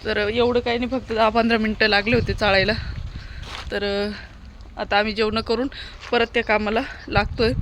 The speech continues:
तर गाईला वासराला मस्त बांधून दिलंय. अ, इथून दिसतंय की नाही,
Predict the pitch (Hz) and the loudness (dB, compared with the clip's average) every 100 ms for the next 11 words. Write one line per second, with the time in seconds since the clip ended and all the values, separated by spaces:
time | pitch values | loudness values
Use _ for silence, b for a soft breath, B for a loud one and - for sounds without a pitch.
0 | B B B B 214 208 220 208 214 214 | B B B B -2 2 6 6 6 4
1 | 220 240 233 214 220 - 214 208 220 233 | 2 0 -4 -2 -4 -6 -4 -2 -2 -4
2 | 233 214 226 B B B B - - 202 | -4 -6 -8 B B B B -16 -10 -4
3 | 202 202 208 B B B B B B B | -2 -2 -4 B B B B B B B
4 | - - - - - - - 202 208 196 | -18 -18 -16 -16 -16 -16 -14 -12 -10 -10
5 | 208 - 208 202 196 | -10 -10 -10 -8 -10